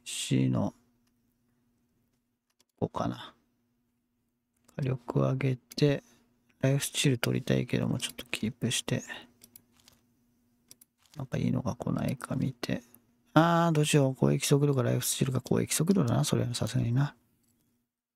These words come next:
なんだっけ。移動速度クリティカル。いらない。これはどうしよっか。いらないよね。生命力持っても、生命力がそもそもっていう話だからな。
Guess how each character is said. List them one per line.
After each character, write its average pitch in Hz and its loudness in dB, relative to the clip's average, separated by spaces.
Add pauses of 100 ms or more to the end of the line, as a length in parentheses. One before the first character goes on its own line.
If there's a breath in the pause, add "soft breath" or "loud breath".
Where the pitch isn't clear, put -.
(840)
な 135 4
ん 120 2
だ 120 -6
っ - -16 (100)
け。 - -4 (280 loud breath)
移 131 2
動 143 2
速 151 2
度 131 -2
ク - -6
リ 135 -2
テ 127 -4
ィ - -12
カ - -2
ル。 - -4
い 139 2
ら 131 0
な 147 -2
い。 - -12 (1500 loud breath)
こ 165 6
れ 220 6
は 285 8
ど 269 8
う 285 6
し - 0
よ 147 2
っ - -20
か。 120 4
い 110 4
ら 135 4
な 262 8
い 285 8
よ 143 4
ね。 - -2
生 170 4
命 233 8
力 170 2
持 107 2
っ - -2 (500)
て 123 2
も、 - -4
生 147 0
命 214 6
力 127 0
が 101 -2
そ - -4
も 131 2
そ - -2
も 135 4
っ 143 -2
て - -2
い 131 2
う - 0
話 127 -2
だ - -2
か - -10
ら - -8
な。 - -16